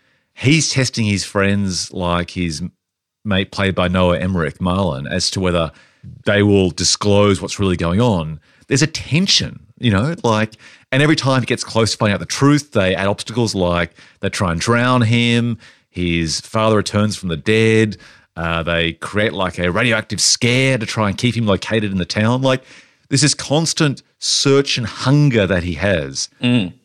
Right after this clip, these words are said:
Speaker 1: Ed in Ed T V has no hunger.
Speaker 2: No.
Speaker 1: He's just dr-, drifting,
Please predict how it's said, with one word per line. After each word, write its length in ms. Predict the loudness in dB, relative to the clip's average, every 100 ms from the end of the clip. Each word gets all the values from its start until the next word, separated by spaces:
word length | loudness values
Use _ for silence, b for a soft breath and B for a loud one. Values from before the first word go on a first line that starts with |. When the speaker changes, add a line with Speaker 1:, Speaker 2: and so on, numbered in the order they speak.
| 0
Speaker 1:
Ed 400 | 4 2 0 -8 _ _ _ -2
in 100 | 0
Ed 160 | 0
T 220 | 0 -2 2
V 360 | 0 0 -4 b -6
has 240 | -4 0
no 140 | -2
hunger. 440 | -2 -4 -4 -6 -6
Speaker 2:
No. 420 | -2 0 2 2 2
Speaker 1:
He's 160 | 2
just 240 | 2 -2 -6
dr-, 300 | -8 -8 -8
drifting, 680 | 0 2 2 -2 -2 -4